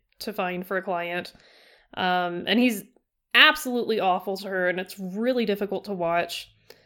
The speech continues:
But again, like, it does hammer home certain things about his character, like, namely that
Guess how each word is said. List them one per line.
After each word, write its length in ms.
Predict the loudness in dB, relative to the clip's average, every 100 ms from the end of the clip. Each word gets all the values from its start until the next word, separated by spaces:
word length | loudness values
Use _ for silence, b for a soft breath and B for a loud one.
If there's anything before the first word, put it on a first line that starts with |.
| b b b _
But 140 | 8 10
again, 240 | 12 10 10
like, 100 | 8
it 80 |
does 180 | 6 4
hammer 300 | 4 0 2
home 540 | 0 0 -2 -4 -6 -6
certain 320 | -4 -4 -4
things 220 | -4 -4
about 180 | -4 -6
his 120 | -4
character, 640 | 0 0 0 0 0 0 -2
like, 240 | -2 -4
namely 380 | -4 -4 -2 -4
that 260 | -4 -6